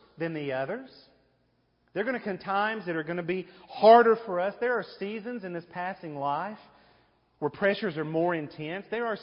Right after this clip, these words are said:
seasons where the problems in our life are, are more insoluble, where everything seems to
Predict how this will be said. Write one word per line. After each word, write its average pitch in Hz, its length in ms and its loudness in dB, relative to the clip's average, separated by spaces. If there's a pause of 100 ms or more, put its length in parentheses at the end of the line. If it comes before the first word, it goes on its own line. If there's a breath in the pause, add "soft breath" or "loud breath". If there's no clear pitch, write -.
seasons 214 420 -6
where 175 140 -6
the 131 60 -2
problems 185 520 2
in 165 80 -6
our 156 160 0
life 160 400 6
are, 147 120 -4 (260 loud breath)
are 143 100 0
more 175 260 2
insoluble, 175 880 2
where 143 120 -2
everything 202 460 0
seems 202 320 -6
to 165 140 -2